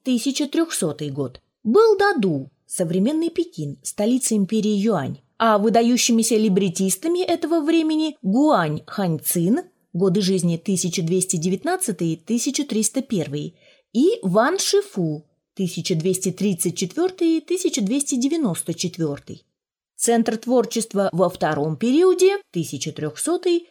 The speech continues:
конец правления династии Юань, переместился в Ханчжоу. В это время знаменитым автором был Чжэн Гуанцзу, год рождения тысяча двести шестьдесят четвертый.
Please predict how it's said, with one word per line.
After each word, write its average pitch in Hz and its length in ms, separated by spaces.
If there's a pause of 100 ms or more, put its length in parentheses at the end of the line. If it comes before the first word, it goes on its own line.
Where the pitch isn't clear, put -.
конец 170 420
правления 233 520
династии 214 480
Юань, 202 420 (200)
переместился 240 880
в - 80
Ханчжоу. 214 920 (380)
В 170 140
это 185 240
время 262 440
знаменитым 226 840
автором 185 560
был 285 380
Чжэн 233 400
Гуанцзу, 196 760 (460)
год 175 260
рождения 285 500
тысяча 302 460
двести 233 360
шестьдесят 185 540
четвертый. 165 640